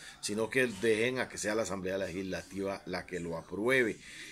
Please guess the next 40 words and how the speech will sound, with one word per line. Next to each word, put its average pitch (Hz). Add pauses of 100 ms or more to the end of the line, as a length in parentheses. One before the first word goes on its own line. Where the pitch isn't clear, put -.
Bueno, 110
cambió 101
un 120
poco 110
esa 110
opinión 135
y 120
está 131
muy 147
asustado 139
y 135
muy 131
preocupado 123
y 123
prácticamente 117
dice 117
que 104 (320)
la 104
sala 117
no 113
tiene 117
la 107
posibilidad 90
de 110
conocer 98
prácticamente, 113
so-, -
salvo 95
la 87
primera 110 (320)
consulta, 127 (300)
las 107
otras 117
dos 113
consultas, 107
según 98
él, 104
están 92
a 90
distiempo 90